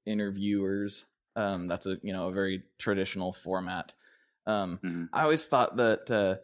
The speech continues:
Speaker 1: the guys at The Nerdist always did really good interviews. Um,
Speaker 2: Yeah.
Speaker 1: like, they just, they just, they sound really natural, and I think they are,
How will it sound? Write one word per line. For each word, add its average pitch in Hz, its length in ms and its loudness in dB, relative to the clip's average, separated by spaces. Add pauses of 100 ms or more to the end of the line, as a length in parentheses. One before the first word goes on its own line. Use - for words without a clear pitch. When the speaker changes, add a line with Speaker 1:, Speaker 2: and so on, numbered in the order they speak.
(300)
Speaker 1:
the 113 80 -2
guys 104 240 4
at - 100 -4
The 98 80 -4
Nerdist 101 500 -2 (280)
always 101 260 0
did 98 180 0
really 92 280 -2
good 95 200 -4
interviews. 92 720 -6 (300)
Um, 87 460 -6
Speaker 2:
Yeah. 73 460 2 (120)
Speaker 1:
like, 101 220 -2
they 123 100 6
just, - 380 -2
they 113 120 0
just, 107 320 -2 (120)
they 113 160 2
sound 107 320 2
really 104 240 2
natural, 104 520 4
and 101 120 0
I 95 60 -2
think 98 200 -4
they 90 140 0
are, 98 360 2